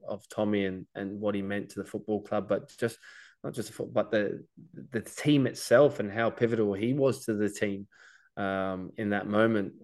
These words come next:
uh, before obviously taking ill and, and not being able to be a part of it. Then Neil Lennon coming in and, and doing his, his role as well and, and trying to,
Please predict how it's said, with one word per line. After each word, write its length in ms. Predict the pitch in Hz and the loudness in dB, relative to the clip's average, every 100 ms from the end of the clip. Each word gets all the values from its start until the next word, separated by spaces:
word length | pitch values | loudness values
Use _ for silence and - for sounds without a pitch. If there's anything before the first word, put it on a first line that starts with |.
| - | -12
uh, 200 | 67 71 | -12 -10
before 420 | 104 - 101 98 | -10 -2 0 0
obviously 340 | 101 - 101 | -2 -8 -10
taking 420 | 98 107 104 101 | -4 -4 -4 -4
ill 160 | 98 95 | -4 -4
and, 120 | 95 | -4
and 140 | 101 101 | -6 -6
not 140 | 98 | -6
being 140 | 104 98 | -6 -6
able 160 | 95 | -6
to 100 | 95 | -8
be 80 | 104 | -6
a 40 | 95 | -2
part 280 | 104 107 | 4 6
of 60 | 104 | 6
it. 100 | 95 | 2
Then 240 | 107 104 | 0 2
Neil 180 | 107 110 | 2 4
Lennon 300 | 107 113 117 | 4 4 4
coming 320 | 110 107 104 | 0 -2 0
in 140 | 107 104 | 2 2
and, 180 | 101 98 _ _ - _ | 2 -2 _ _ -20 _
and 120 | 110 | -2
doing 220 | 104 110 98 | 2 4 4
his, 460 | 113 120 117 - _ _ _ | 4 2 0 -14 _ _ _
his 180 | 123 123 | 4 6
role 320 | 110 113 107 | 8 8 8
as 140 | 101 95 | 4 4
well 240 | 110 113 | 6 6
and, 120 | 107 | 4
and 160 | 107 104 | -2 -6
trying 300 | - 104 104 | -2 0 2
to, 240 | 110 104 | 4 4